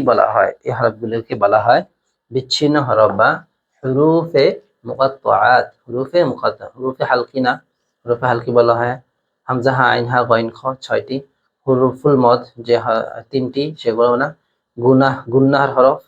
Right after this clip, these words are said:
গুনাহ, গুন্নাহর হরফ হয় না। তাহলে হরফে মুকাত্তাআত কি বলা হয়?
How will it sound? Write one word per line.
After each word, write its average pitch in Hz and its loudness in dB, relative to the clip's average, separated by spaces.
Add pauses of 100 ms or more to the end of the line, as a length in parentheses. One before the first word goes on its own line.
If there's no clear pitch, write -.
গুনাহ, 110 -6
গুন্নাহর 120 -6
হরফ 113 -6
হয় 104 -14
না। - -20 (680)
তাহলে 127 4
হরফে 123 -2 (220)
মুকাত্তাআত 110 0 (1400)
কি 139 -2
বলা 139 4
হয়? 175 0